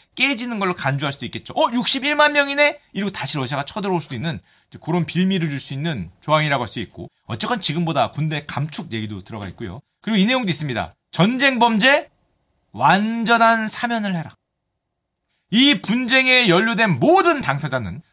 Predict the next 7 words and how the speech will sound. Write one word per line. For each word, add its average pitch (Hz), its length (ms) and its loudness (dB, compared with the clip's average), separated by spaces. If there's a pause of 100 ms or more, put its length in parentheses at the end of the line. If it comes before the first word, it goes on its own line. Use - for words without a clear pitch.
전쟁 202 520 0
중에 214 420 2
한 220 240 0
행동에 247 440 0
대해서 160 480 2 (200)
그 247 100 -4 (220)
누구라도 196 720 2